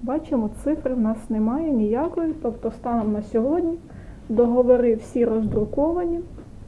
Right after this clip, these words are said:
І так само акти і протоколи. Цифри теж немає ніякої, значить дані відсутні. Все роздруковано і розложено по ячейкам.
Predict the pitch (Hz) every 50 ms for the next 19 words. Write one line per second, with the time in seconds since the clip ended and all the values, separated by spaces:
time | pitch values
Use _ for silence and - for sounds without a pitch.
0 | - - - - - - - - - - - - - - - - 294 277 - -
1 | - 294 285 262 254 269 240 247 262 262 - - 247 233 233 233 - - 220 220
2 | 233 220 220 - - 220 208 202 202 202 214 - - - - - 262 240 247 -
3 | - 214 - 240 220 226 220 233 220 220 208 208 208 196 247 226 220 220 277 339
4 | 370 359 - - 339 330 320 320 320 - - - - - - - - - - -
5 | - - - - - - - - - - 233 254 302 349 - - 294 233 214 247
6 | 254 247 233 220 220 214 - - 240 208 214 - 247 226 220 - - - - 269
7 | 233 233 226 208 - 220 226 226 - 339 359 370 349 339 339 320 320 320 320 320
8 | 311 - - - - - - - - - - - - - - - - - - -
9 | - - 494 440 349 277 320 370 - - - - 226 214 208 214 208 202 226 226
10 | 247 302 302 302 320 302 294 294 277 - - 247 226 240 247 240 233 233 233 -
11 | - - - 208 - 214 - - 196 180 190 220 240